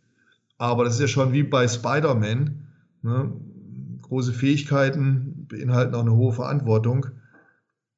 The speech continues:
Und ruckzuck bist du halt in so ein politisches Thema reingezogen, obwohl du es überhaupt nicht willst.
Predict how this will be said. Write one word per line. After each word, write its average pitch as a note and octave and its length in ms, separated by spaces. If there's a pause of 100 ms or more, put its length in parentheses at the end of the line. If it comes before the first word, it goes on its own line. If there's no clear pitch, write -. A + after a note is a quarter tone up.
Und A#2+ 600
ruckzuck C#3+ 580
bist C3+ 180
du C#3+ 60
halt C#3+ 140
in C3+ 100
so C3+ 60
ein C3+ 80
politisches C#3 460
Thema C#3+ 280
reingezogen, A#2+ 640
obwohl A#2 220
du C#3 60
es A#2+ 60
überhaupt A2+ 280
nicht A2+ 160
willst. D#3 440